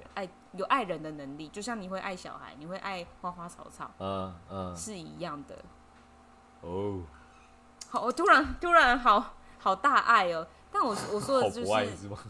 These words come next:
Speaker 1: 对，但我觉得真的是这样，因为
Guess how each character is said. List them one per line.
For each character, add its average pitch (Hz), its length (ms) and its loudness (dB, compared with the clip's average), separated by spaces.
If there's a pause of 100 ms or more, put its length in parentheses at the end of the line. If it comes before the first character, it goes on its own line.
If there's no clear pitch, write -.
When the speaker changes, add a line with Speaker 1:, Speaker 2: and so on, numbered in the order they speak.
(180)
Speaker 1:
对， 339 140 -4
但 370 160 4
我 214 140 2
觉 190 200 -6
得 185 140 -4
真 208 160 -14
的 196 120 -10
是 202 100 -12
这 180 140 -10
样， 165 160 -6 (100)
因 240 160 -10
为 240 300 -6